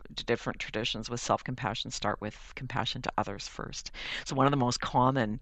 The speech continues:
activities is starting with compassion for others, the loving kindness. It would be, uh, a very, very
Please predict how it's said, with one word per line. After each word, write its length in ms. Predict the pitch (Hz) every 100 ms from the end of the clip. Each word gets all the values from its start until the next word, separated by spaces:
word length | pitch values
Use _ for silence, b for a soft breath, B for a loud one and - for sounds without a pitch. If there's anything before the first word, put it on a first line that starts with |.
| -
activities 720 | 131 - 135 120 104 98 -
is 520 | - 120 110 107 - -
starting 480 | - - 120 120 120
with 240 | 113 110
compassion 580 | - 131 131 117 - 117
for 260 | 117 117 -
others, 400 | 113 110 110 110
the 80 | 110
loving 280 | 113 110
kindness. 500 | - 113 110 113 110
It 80 | 117
would 160 | 123 117
be, 380 | 113 110 110 101
uh, 300 | 98 107 - - -
a 240 | - 78 101
very, 260 | 135 127
very 380 | 117 123 113